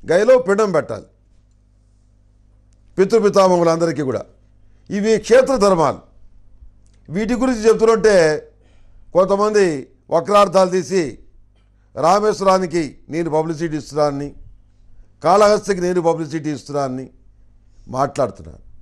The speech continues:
ఇవన్నీ పిచ్చి మాటలు, అసందర్భమైన మాటలు. రామేశ్వరానికి ఎన్నో,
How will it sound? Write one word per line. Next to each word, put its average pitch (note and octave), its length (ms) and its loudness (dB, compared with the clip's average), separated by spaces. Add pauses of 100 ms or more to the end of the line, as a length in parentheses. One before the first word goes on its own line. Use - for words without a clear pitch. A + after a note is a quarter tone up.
(1000)
ఇవన్నీ G#3 480 0
పిచ్చి F3 300 -6
మాటలు, G3+ 480 0 (680)
అసందర్భమైన F#3 560 0
మాటలు. C3 400 -10 (1700)
రామేశ్వరానికి G#3+ 720 2
ఎన్నో, G#3 580 0